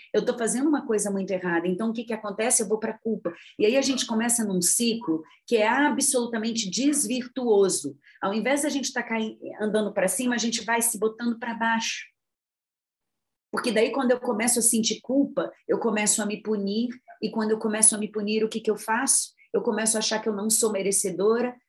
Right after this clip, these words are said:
a minha sensação de autoestima diminui, a minha sensação de valor diminui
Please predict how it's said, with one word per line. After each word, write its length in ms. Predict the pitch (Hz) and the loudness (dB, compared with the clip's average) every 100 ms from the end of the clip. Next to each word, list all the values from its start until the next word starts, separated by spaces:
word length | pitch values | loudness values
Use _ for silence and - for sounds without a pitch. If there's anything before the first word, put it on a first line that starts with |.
| _ | _
a 120 | 196 | -4
minha 200 | 214 220 | -2 -2
sensação 500 | 220 214 220 214 214 | -2 -2 -2 -2 -2
de 80 | 208 | -2
autoestima 480 | 202 202 - 208 196 | -2 -2 -2 -2 -2
diminui, 640 | 185 185 180 190 202 214 _ _ | 0 0 0 0 -2 -6 _ _
a 100 | 190 | -4
minha 220 | 202 208 | -4 -2
sensação 480 | 208 208 208 196 202 | -2 -2 -2 -2 -2
de 120 | 180 | -2
valor 400 | 185 180 175 196 | -2 -2 2 0
diminui 580 | 190 202 202 180 185 185 | 0 -2 0 0 -2 -6